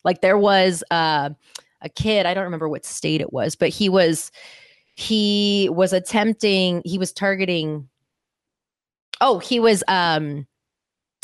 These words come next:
uh, arrested for threatening violence against, uh, a,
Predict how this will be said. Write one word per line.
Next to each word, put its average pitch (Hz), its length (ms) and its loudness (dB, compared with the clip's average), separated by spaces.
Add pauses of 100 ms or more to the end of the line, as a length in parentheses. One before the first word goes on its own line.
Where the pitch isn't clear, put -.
(120)
uh, 156 420 0 (160)
arrested 165 840 0 (280)
for 180 180 2
threatening 170 1040 0 (200)
violence 160 680 -2
against, 156 720 -2
uh, 156 360 0
a, 151 140 -6